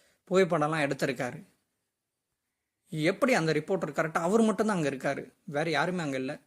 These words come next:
ஆனா, கரெக்டா அந்த ரிப்போர்ட்டர் அவர்கிட்ட மட்டும்தான் பேட்டி எடுத்திருக்காரு. அந்த கூட்டத்தை விட்டு வெளியே போகவே கண்டிப்பா ஒரு அரை மணி நேரம் ஆயிடும். ஹாஸ்பிட்டலுக்கு போறதுக்கு கொஞ்ச நேரம் ஆனாலும், கரெக்டா அந்த கொஞ்ச நேரத்துல எப்படி செந்தில் பாலாஜி வந்து ஹாஸ்பிட்டல்ல வந்துட்டு வி-, கேமராக்களோட நின்னுட்டு இருக்காரு.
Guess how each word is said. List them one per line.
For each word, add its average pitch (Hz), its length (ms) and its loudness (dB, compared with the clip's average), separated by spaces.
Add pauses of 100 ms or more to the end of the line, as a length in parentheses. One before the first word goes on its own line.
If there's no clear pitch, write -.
ஆனா, 165 200 -8
கரெக்டா 165 320 -4
அந்த 156 220 -2
ரிப்போர்ட்டர் 151 300 -4
அவர்கிட்ட 170 300 -2
மட்டும்தான் 156 360 -4
பேட்டி 143 200 -6
எடுத்திருக்காரு. 131 600 -10 (1000)
அந்த 170 220 -4
கூட்டத்தை 202 380 -2
விட்டு 190 200 2
வெளியே 185 120 4
போகவே 175 280 0
கண்டிப்பா 165 340 -2
ஒரு 151 160 2
அரை 143 160 2
மணி 151 200 -2
நேரம் 143 120 -2
ஆயிடும். 139 220 -4
ஹாஸ்பிட்டலுக்கு 156 460 -4
போறதுக்கு 151 280 -2
கொஞ்ச 143 200 -4
நேரம் 147 240 -4
ஆனாலும், 143 280 -4
கரெக்டா 156 220 -4
அந்த 165 280 0
கொஞ்ச 190 240 -2
நேரத்துல 185 300 0
எப்படி 160 280 -4
செந்தில் 170 240 -2
பாலாஜி 151 280 0
வந்து 147 180 -2
ஹாஸ்பிட்டல்ல 143 420 -2
வந்துட்டு 139 320 -4
வி-, 156 460 -2 (100)
கேமராக்களோட 185 560 2
நின்னுட்டு 156 380 0
இருக்காரு. 143 460 -6